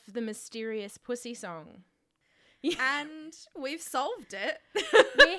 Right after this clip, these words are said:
Speaker 1: have.
Speaker 2: <laughs>
Speaker 1: I had a couple of people trying to help. Uh, some, a couple of our listeners have had tried to help.
Speaker 2: They
Speaker 1: Uh,
Speaker 2: tried so hard.
Speaker 1: I was,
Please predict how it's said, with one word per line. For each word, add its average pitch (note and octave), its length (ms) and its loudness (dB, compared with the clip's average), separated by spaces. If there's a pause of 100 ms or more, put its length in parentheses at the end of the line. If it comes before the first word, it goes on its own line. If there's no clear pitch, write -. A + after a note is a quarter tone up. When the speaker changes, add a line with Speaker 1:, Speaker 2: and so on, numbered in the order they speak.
Speaker 1:
have. E4+ 520 4 (420)
Speaker 2:
<laughs> - 460 -12
Speaker 1:
I C#4+ 140 2
had D4+ 540 -2
a - 60 -14
couple D#4 320 -4
of F4+ 100 -14
people F4 300 -8
trying C#4+ 260 -4
to B3+ 60 -8
help. A3 360 -10 (140)
Uh, G#3+ 280 -4
some, B3 280 -10
a G#3+ 60 -8
couple C#4+ 240 -6
of D4 60 -10
our C4+ 120 -6
listeners A3 420 -12
have G#3+ 260 -10 (340)
had A3 240 -10
tried G#3 240 -12
to - 80 -16
help. F3+ 320 -16 (480)
Speaker 2:
They F#3 60 -8 (120)
Speaker 1:
Uh, F3+ 100 -4
Speaker 2:
tried F3 300 -4 (320)
so C#4 220 -6
hard. - 340 -8
Speaker 1:
I A3+ 160 -2
was, B3 200 -4